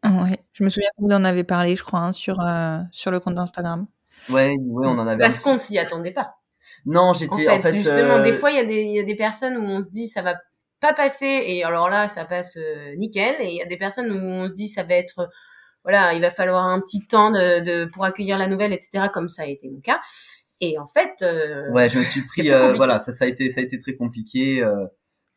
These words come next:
Speaker 2: voilà, on va essayer de, de voir comment évoluent les choses maintenant, mais, euh,
Speaker 3: Hmm.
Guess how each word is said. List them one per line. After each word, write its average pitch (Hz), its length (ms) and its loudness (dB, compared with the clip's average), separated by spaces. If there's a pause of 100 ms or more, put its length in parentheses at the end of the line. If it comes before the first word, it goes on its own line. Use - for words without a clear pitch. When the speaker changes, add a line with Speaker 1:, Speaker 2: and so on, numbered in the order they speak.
(200)
Speaker 2:
voilà, 104 220 -4
on 87 180 -10
va 98 180 -6
essayer 110 420 -4
de, 101 480 -4
de 113 100 -2
voir 123 220 0
comment 120 220 2
évoluent 113 320 0
les 113 100 0
choses 113 260 -10
maintenant, 113 300 -4
mais, 113 180 -2
euh, 98 400 -4
Speaker 3:
Hmm. - 20 -10